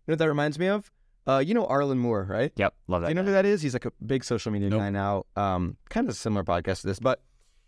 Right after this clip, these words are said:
Speaker 1: he has this Linktree alternative. There's, like, Linktree and Beacons. Those are just free platforms
Speaker 3: Mm.
Speaker 1: where you can create, like, a, a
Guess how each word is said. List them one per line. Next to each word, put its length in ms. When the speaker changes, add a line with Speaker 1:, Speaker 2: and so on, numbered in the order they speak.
Speaker 1:
he 300
has 280
this 520
Linktree 800
alternative. 600
There's, 180
like, 120
Linktree 460
and 120
Beacons. 420
Those 140
are 80
just 220
free 360
platforms 540
Speaker 3:
Mm. 40
Speaker 1:
where 60
you 80
can 140
create, 320
like, 160
a, 240
a 460